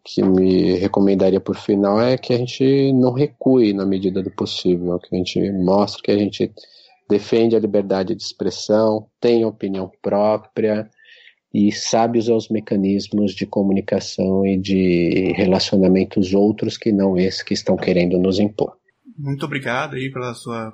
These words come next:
Speaker 2: presença aqui no programa. Muito legal, muito, muito bom mesmo a conversa.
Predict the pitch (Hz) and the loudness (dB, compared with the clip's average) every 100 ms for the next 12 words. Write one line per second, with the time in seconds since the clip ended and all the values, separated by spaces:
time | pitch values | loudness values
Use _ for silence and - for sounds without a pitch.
0 | _ 147 113 117 - 117 107 113 120 147 | _ -12 -8 -8 -8 -10 -8 -8 -6 -8
1 | 139 - 180 165 135 139 135 113 117 120 | -12 -16 -20 -10 -8 -6 -6 -6 -8 -8
2 | 123 127 117 - 131 135 120 120 117 113 | -10 -14 -20 -12 -12 -10 -8 -6 -6 -8
3 | 117 107 113 139 - 147 | -8 -6 -4 -6 -10 -18